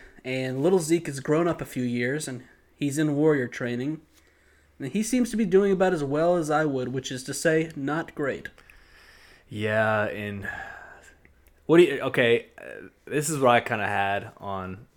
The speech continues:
Speaker 2: Zeke not doing good. Not so much that he's just not talented,
Speaker 1: Mm-hmm.
Speaker 2: as the fact that he just doesn't wanna do this.
Speaker 1: No, I think he's trying. You know what my take was?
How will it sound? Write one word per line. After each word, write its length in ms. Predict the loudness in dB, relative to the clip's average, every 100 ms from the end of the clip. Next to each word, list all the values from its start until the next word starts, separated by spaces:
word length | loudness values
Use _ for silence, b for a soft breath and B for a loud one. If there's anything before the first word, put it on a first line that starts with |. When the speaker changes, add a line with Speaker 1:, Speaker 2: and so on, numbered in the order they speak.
| -14
Speaker 2:
Zeke 380 | -8 -4 -4 -4
not 220 | -6 -4
doing 260 | -6 -6 -6
good. 240 | -6 -4
Not 320 | 0 0 -2
so 160 | 0 2
much 300 | 4 4 4
that 160 | -2 -2
he's 260 | -4 -6
just 180 | -6 -8
not 400 | -4 -2 -2 -6
talented, 680 | -8 -6 -4 -4 2 2 2 -4
Speaker 1:
Mm-hmm. 320 | -4 -4 -4 -8 -12
Speaker 2:
as 300 | -6 -4 -4
the 120 | -8 -4
fact 380 | 2 2 2
that 140 | -2 -4
he 100 | -6
just 340 | -6 -8 -8 -2
doesn't 320 | -2 -4 -8
wanna 200 | -10 -10
do 180 | -10 -12
this. 320 | -12 -14 -18 B B
Speaker 1:
No, 240 | 0 4 6
I 120 | 4
think 180 | 4 0
he's 180 | -4 -6
trying. 380 | 2 4 4 0
You 140 | 0
know 120 | 2
what 140 | 2 2
my 220 | -2 -4
take 320 | -2 -4 -2
was? 400 | 0 0 -2 -8